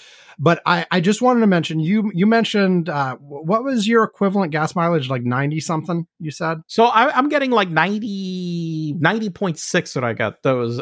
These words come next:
Speaker 2: what I got my first,
Speaker 1: Okay,
Speaker 2: you know,
Speaker 1: so
Speaker 2: for
Speaker 1: I,
Speaker 2: my
Speaker 1: I'll, I'll
Speaker 2: first
Speaker 1: just
Speaker 2: job.
Speaker 1: give you my car right now, my however, however many o-, years old it was, I always forget. My old Subaru Impreza,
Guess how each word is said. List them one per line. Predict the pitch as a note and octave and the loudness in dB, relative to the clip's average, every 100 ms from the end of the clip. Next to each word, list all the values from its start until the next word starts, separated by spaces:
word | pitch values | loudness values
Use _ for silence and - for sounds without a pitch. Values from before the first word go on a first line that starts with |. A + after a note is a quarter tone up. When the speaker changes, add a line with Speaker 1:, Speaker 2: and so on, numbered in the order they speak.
| - | -2
Speaker 2:
what | C3 | -2
I | B2 | 0
got | B2+ B2 | 0 -2
my | A#2 G2+ | -2 -6
first, | - A#2+ A2+ - - - | -6 -6 -6 -10 -8 -2
Speaker 1:
Okay, | A#3+ C4 | -2 -2
Speaker 2:
you | G3+ | -2
know, | G2+ | -2
Speaker 1:
so | - F3 | 2 2
Speaker 2:
for | F3 | 2
Speaker 1:
I, | |
Speaker 2:
my | F#3+ | 2
Speaker 1:
I'll, | F#3 G#3+ | 2 2
I'll | F#3+ | 2
Speaker 2:
first | |
Speaker 1:
just | G3 F#3+ | 0 0
Speaker 2:
job. | G3+ | -2
Speaker 1:
give | |
you | F#3 D3+ | -2 0
my | D#3 E3+ G3+ | 2 4 2
car | G#3+ G#3 F3+ F3 | 0 0 2 2
right | D#3 D3+ | 0 -2
now, | C3+ A#2+ A#2 | -4 -4 -2
my | A2+ A#2 A#2 A2+ B2 _ _ _ _ | -2 -4 -4 -6 -10 _ _ _ _
however, | _ C#3+ D3+ E3 F3+ - | _ -4 0 0 -2 -10
however | - D3 F3 | -8 -4 -2
many | F#3 G3 G3 | -2 -2 -2
o-, | F#3+ - | -4 -8
years | E3+ E3+ F#3 F3+ | -6 -2 -2 0
old | F3+ F3+ | -2 -4
it | |
was, | E3+ E3+ | -2 0
I | D#3+ | 4
always | E3 D3+ | 4 2
forget. | - B2 B2 A#2+ - - - - | -2 -4 -4 -4 -8 -20 -20 -4
My | E3+ G#3 | 2 4
old | G#3+ A3 A3 | 6 4 2
Subaru | - A3+ F3+ G3 E3+ E3 F3+ | 0 -2 0 2 4 4 2
Impreza, | F3+ E3+ C3 B2 B2+ | 0 -2 -4 -4 -6